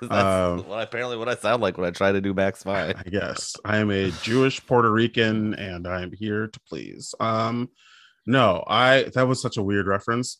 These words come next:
Speaker 2: People will now have to look those two people up to understand what I said, and that's totally fine.
Speaker 1: I also saw a comic who the first half of his set was literally that.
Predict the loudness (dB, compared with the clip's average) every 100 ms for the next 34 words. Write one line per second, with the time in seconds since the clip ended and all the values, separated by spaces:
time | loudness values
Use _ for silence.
0 | -2 2 6 6 8 8 6 4 4 4
1 | 6 6 4 0 0 2 2 4 2 2
2 | 2 2 2 2 2 2 4 4 2 0
3 | 0 0 -2 2 4 6 6 6 4 6
4 | 6 6 6 6 4 2 0 0 -4 -4
5 | -4 -2 -2 0 -2 0 -4 -2 -2 0
6 | -2 -2 -2 0 0 0 -2 -4